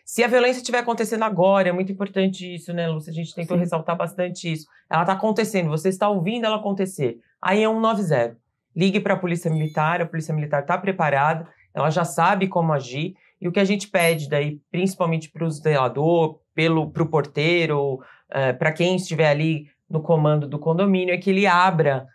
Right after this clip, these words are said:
Speaker 1: a, a porta, né, que ele, é, é, permita o acesso da polícia, porque essa questão é urgente, a gente precisa de pro-, proteger a vítima, é, imediatamente. É, s-, se você eventualmente for o, o porteiro, o zelador,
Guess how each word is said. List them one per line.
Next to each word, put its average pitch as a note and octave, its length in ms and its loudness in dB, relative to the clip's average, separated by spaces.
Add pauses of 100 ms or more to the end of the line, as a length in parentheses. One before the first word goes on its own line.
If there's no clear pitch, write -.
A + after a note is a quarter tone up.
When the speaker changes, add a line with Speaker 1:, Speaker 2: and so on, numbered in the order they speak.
(180)
Speaker 1:
a, C#3+ 380 0
a D3+ 40 -2
porta, D#3+ 520 2
né, D3+ 140 0
que D3+ 100 -6
ele, D3+ 80 0
é, C#3 400 2
é, B2+ 40 0
permita E3+ 500 2
o F3 80 4
acesso D3+ 400 0
da C#3+ 80 0
polícia, E3 500 -4 (300)
porque F3 560 0
essa D#3+ 240 0
questão E3 360 0
é D#3+ 80 4
urgente, E3 640 0
a E3+ 60 -4
gente D#3+ 220 -6
precisa D3+ 360 -2
de D3+ 180 -2
pro-, F3+ 280 -2
proteger E3 400 2
a - 20 0
vítima, E3 520 -6 (280)
é, C#3+ 220 0
imediatamente. F3 880 2 (640)
É, D#3 680 4
s-, - 300 -8 (420)
se - 300 -6
você A#3+ 320 2
eventualmente F#3 420 0
for F3+ 240 2
o, E3 100 2
o D3+ 220 -2
porteiro, E3 540 0
o C#3+ 40 -4
zelador, D#3 640 2